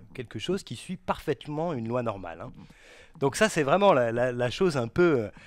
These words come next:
un, un peu incroyable de ce théorème. Alors là, on a, on a appliqué ce théorème de la, de la limite centrée avec des moyennes. On aurait pu le faire avec simplement la somme, la somme de, des valeurs de l'échantillon.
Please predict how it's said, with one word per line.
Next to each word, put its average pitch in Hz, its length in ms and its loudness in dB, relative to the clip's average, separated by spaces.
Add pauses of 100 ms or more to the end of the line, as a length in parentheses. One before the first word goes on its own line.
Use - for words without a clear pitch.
(220)
un, 107 240 -8
un 120 40 -6
peu 156 160 0
incroyable 151 640 0
de 123 100 -4
ce 123 140 -6
théorème. 120 600 0 (680)
Alors 135 180 6
là, 202 140 12
on 165 100 6
a, 156 140 6
on 147 100 0
a 113 460 6
appliqué 151 400 -4
ce 170 100 -2
théorème 151 380 6
de 135 80 2
la, 110 280 0
de 110 140 -4
la 131 80 0
limite 139 260 -6
centrée 147 480 0 (280)
avec 120 240 -4
des 120 80 -4
moyennes. 185 400 2
On 139 100 2
aurait 139 160 4
pu 180 100 -8
le 165 60 -8
faire 196 180 6
avec 139 200 0
simplement 170 400 2
la 123 100 4
somme, 196 380 2
la 101 160 -4
somme 180 340 -2
de, 113 220 -4
des 104 160 -6
valeurs 127 280 2
de 120 80 -8
l'échantillon. 123 600 -6